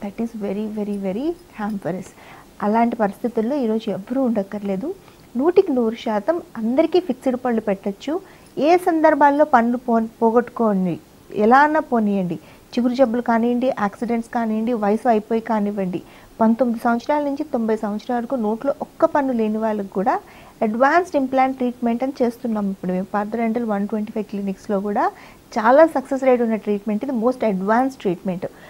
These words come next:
పై దవడలో కింద దవడలో ఇంప్లాంట్స్ పెట్టి వందకు వంద శాతం కేవలం ఏడు రోజుల్లో మీకు పూర్తిగా నమిలి తినడానికి ఫిక్స్డ్ పళ్ళు కట్టగలం. So అలా ఎవరు కూడా బయట ఇబ్బంది పడద్దు,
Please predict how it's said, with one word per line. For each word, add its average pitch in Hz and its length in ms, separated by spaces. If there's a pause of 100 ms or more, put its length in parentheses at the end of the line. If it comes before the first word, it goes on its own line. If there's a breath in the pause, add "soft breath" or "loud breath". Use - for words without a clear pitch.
(200 loud breath)
పై 233 140
దవడలో 254 420
కింద 233 200
దవడలో 220 420
ఇంప్లాంట్స్ 214 500
పెట్టి 208 220
వందకు 254 440
వంద 214 180
శాతం 214 400
కేవలం 262 480 (140)
ఏడు 247 300
రోజుల్లో 226 640 (380 loud breath)
మీకు 240 180 (120)
పూర్తిగా 381 420
నమిలి 269 340
తినడానికి 240 440
ఫిక్స్డ్ - 480
పళ్ళు 240 200
కట్టగలం. 202 480 (460 loud breath)
So 285 60
అలా 233 200
ఎవరు 220 300
కూడా 262 360 (260)
బయట 208 260
ఇబ్బంది 233 540
పడద్దు, 240 540